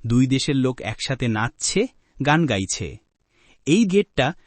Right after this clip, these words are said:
সারা বছর বন্ধ থাকে, কিন্তু আজ ভালোবাসার জন্য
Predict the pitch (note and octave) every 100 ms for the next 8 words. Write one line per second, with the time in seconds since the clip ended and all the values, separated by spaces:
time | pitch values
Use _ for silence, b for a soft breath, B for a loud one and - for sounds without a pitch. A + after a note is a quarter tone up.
0 | _ - - D3 D3+ D3 F3 C#3+ A2+ A2
1 | A#2+ A2 F#2+ D#2+ C2 - _ _ _ _
2 | - F3 D3+ - G#2+ C#3 C3 - A2 B2
3 | C#3+ C#3 D3+ C#3 D#3 D#3 B2+